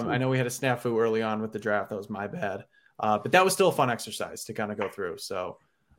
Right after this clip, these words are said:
um, appreciate everyone hanging on with us. Um, all right, we're way over time, so let's just get to shout outs and get out of here. Uh, so we'll go Jack, Shells, and I'll finish it up.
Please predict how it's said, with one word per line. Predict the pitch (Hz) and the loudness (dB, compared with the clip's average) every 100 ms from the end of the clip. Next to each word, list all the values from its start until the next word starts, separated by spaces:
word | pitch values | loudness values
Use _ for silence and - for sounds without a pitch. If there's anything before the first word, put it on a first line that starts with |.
| - | -6
um, | 107 101 98 | -4 -2 -6
appreciate | - 113 110 98 | -6 -2 0 0
everyone | 101 101 98 101 _ | 0 -2 -4 -8 _
hanging | - 104 101 | -8 -4 0
on | 101 101 | -2 -2
with | 98 | -4
us. | 101 98 - _ - - - - - | -4 -4 -8 _ -20 -20 -20 -12 2
Um, | 117 123 120 113 - | 6 8 8 4 2
all | 147 | 8
right, | 143 | 8
we're | 143 196 | 10 10
way | 151 143 | 12 10
over | 127 | 8
time, | 127 110 123 131 - | 2 2 0 -2 -6
so | - - 120 113 | 0 6 6 8
let's | 120 131 | 6 4
just | 143 135 | 2 2
get | 135 | 2
to | 127 | 2
shout | - 120 | 6 6
outs | 123 131 131 | 8 4 2
and | 113 | 2
get | 113 | 6
out | 113 | 6
of | 120 | 6
here. | 131 135 135 - - _ 117 | 4 2 -6 -20 -20 _ 4
Uh, | 123 120 | 4 4
so | - 131 120 117 104 | 2 2 4 4 2
we'll | 120 127 127 | 0 0 0
go | 131 131 127 120 | 2 4 6 4
Jack, | - 127 139 143 | 4 4 4 2
Shells, | - 135 131 131 | 2 4 4 2
and | 113 | -4
I'll | 110 | -4
finish | 110 104 | -6 -6
it | 98 | -8
up. | - | -10